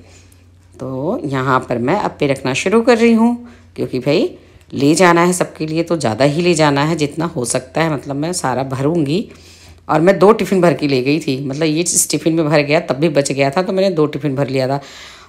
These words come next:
और इनके लिए चार पांच घर पे छोड़ दिया था, क्योंकि ये मीठा वाला तो खाते नहीं है, अप्पे खा लेंगे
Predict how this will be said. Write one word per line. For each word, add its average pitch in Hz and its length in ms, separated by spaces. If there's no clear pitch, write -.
और 175 100
इनके 185 240
लिए 202 180
चार 160 220
पांच 160 240
घर 156 220
पे 165 60
छोड़ 131 240
दिया 127 200
था, 139 180
क्योंकि 156 300
ये 185 80
मीठा 185 280
वाला 190 160
तो 202 100
खाते 160 320
नहीं 175 180
है, 320 140
अप्पे - 280
खा 156 160
लेंगे 139 360